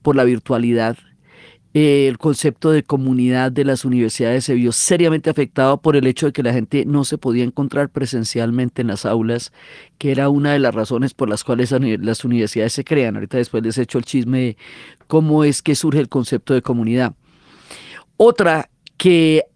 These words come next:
al aparecer una gran cantidad de, de saberes específicos que se pueden hacer a través de las redes,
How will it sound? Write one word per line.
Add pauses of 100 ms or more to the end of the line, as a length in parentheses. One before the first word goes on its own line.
(160)
al
aparecer
una
gran
cantidad
de,
de
saberes
específicos
que
se
pueden
hacer
a
través
de
las
redes,